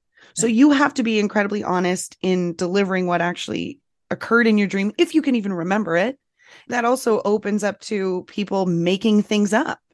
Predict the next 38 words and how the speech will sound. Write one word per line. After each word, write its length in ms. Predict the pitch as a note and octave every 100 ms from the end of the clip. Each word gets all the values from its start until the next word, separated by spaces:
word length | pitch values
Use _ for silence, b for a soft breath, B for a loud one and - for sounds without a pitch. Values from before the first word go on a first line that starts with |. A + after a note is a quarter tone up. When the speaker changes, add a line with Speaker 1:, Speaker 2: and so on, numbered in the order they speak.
| -
Speaker 1:
and 100 | G#3+
saying, 180 | F#3+
"Well, 100 | F3
this 220 | F3 A3+ A3
is 120 | F3+
what 160 | F3+
this 240 | G#3 G#3 -
is, 140 | F3
and 100 | E3+
this 140 | G3 F#3+
is 100 | E3+
what 140 | E3
happened, 340 | G3+ F#3+ F3
and 100 | E3+ F#3+
this 120 | A3
is 100 | F#3+
what 140 | D#3
this 200 | - C4
means." 260 | G#3+ F3 E3+ B B B B
And 100 | A#3
again, 380 | B3 D4 D#4+ G#3 B B
it's 180 | B3 A#3+
all 180 | A#3 B3
symbols 680 | C#4 - A3+ A3 A3+ B3+ A#3+ -
and 260 | - G#3 F#3+
metaphors, 680 | F#3 G3+ - G3+ G3+ G#3 -
and 120 | G#3 G#3
it's 200 | G#3 -
all 280 | F#3 F#3 G#3+ -
open 340 | G#3+ G#3+ G#3+
to 200 | G3+ A3+
interpretation. 880 | G#3+ - G#3 G3+ - D#4 - - - _ _ _ _ A3+
Speaker 2:
Abso-friggin-lutely. 2250 | B3 C4 C4 - - C4+ C#4 C#4 C#4 C#4 C#4 D4 C#4+ D4+ G4 G4+ A3 G3 F3 E3 E3 -
And 480 | A3 A3+ A#3 A#3 A#3 B B B B B B
when 440 | G3+ A#3+ C4 D4+
you 140 | C#4 B3+
develop 720 | B3 A3 G#3+ A#3+ B3 B3 A#3
dependence 1000 | - G#3+ - - A#3+ C#4+ B3+ G#3 G3+ G3+